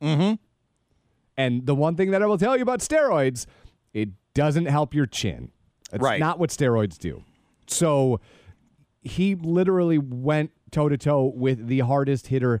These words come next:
Speaker 2: maybe in heavyweight history, maybe.
Speaker 1: Right. And a guy who could kick, too. So it wasn't a guy just throwing punches.
Speaker 2: No, but it's a guy who can knock your head clean off your neck.
Speaker 1: With fists or feet. So, uh, that's the reason I, I look at these fights and I go, "Wow, this is kinda weird." 'Cause, I mean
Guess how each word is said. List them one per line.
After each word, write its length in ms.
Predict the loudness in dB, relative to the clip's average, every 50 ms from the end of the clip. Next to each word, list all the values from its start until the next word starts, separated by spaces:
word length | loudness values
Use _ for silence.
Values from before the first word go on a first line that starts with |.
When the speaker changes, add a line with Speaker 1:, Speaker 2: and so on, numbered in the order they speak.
| -4 -10 -10 -6
Speaker 2:
maybe 640 | -4 -2 0 0 2 2 2 2 2 0 0 0 2
in 80 | 4
heavyweight 520 | 4 4 4 2 2 2 2 2 2 2 2
history, 560 | 0 0 -2 -2 -4 -8 -8 -8 -8 -10 -12 -6
maybe. 440 | -2 0 0 0 0 -2 -8 -12 -14 -8
Speaker 1:
Right. 300 | -4 -2 -2 -2 -4 -6 -10 _ _ _ _ _ _ _ _ _ _ _ -4
And 80 | -2
a 40 | 0
guy 140 | 0 2 2
who 100 | 0 0
could 180 | -2 -2 -6 -4
kick, 240 | -4 -4 -4 -4
too. 220 | -4 -4 -4 -2 -2
So 140 | -4 -4 -4
it 60 | -2
wasn't 240 | -2 -4 -2 -2 -2
a 40 |
guy 80 | -2 -2
just 160 | -2 -4 -4
throwing 220 | -2 -2 -2 -2 -2
punches. 440 | -2 -2 -4 -4 -6 -12 -8 -2
Speaker 2:
No, 220 | -2 0 0 0 0 -2
but 120 | 0 -2
it's 100 | 0 -2
a 60 | -2 -2
guy 200 | 0 2 2 2
who 100 | 2 2
can 180 | 2 0 0
knock 240 | 0 0 0 0 0
your 100 | 2 2
head 200 | 2 2 0 -2
clean 440 | -8 -6 -4 0 0 2 2 2 0 0
off 320 | 0 2 2 0 0 0
your 140 | 0 0 2
neck. 300 | 2 0 0 -2 -4 -6 -4
Speaker 1:
With 160 | -4 -4 -4 -4
fists 300 | -2 -2 -2 0 -2 -2
or 200 | 0 0 0 0
feet. 360 | 0 -2 -2 -4 -4 -4 -6 -4
So, 340 | -2 0 0 0 0 -2 -8 _ _ _ -20 -20 _ _ _ _ _ _ _ -14
uh, 40 | -14 -14 -16 _ -20 -20 -10
that's 340 | -4 -2 0 0 0 -2 -2
the 100 | 0 0
reason 280 | 2 2 0 2 2 0
I, 140 | 0 0 0
I 120 | 0 0 0
look 220 | 0 0 0 -2
at 80 | -2 -2
these 180 | -4 -4 -4
fights 500 | -2 0 0 0 0 0 -2 -4 -8 -8 -4
and 100 | -2 -2
I 60 | -2 0
go, 120 | -2 -2
"Wow, 280 | -4 -4 -4 -4 -4 -4
this 160 | -4 -6 -6
is 60 | -6
kinda 240 | -6 -4 -4 -2 -2
weird." 320 | -2 0 0 0 -2 -2 -4
'Cause, 140 | -4 -2
I 60 | -2 -2
mean 340 | 0 0 0 -2 -2 -4